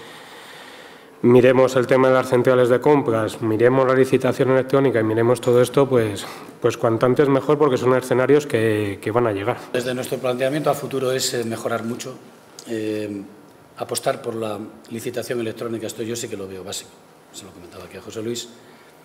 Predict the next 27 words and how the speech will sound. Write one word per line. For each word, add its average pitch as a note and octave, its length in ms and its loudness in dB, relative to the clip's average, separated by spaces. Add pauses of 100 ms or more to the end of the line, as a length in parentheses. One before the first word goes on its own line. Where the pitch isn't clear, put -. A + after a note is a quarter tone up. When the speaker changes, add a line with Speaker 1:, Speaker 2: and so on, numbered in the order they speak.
(640)
Speaker 2:
Al B2 100 -12
contrario, C3 500 -8
quería B2+ 240 -10
discrepar A#2+ 400 -10
un A2+ 120 -6
pelín A2+ 240 -8
con A2+ 120 -8
él. A#2 280 -8
Los A2+ 140 -10
funcionarios, A#2+ 640 -10 (840)
eh, A2 380 -6
en G#2 60 -8
lo G#2 100 -10
que G#2+ 80 -10
yo A2+ 80 -4
conozco, A2 560 -8 (1080)
mm, G2+ 580 -10
vamos, F#2 400 -18
seguro A2 500 -6
que G2+ 360 -10 (100)
por F#2+ 140 -14
mucha A2+ 320 -8
resistencia G#2+ 560 -10
al F#2+ 80 -14
cambio G2+ 320 -10
que G2 80 -14
haya, G#2 240 -12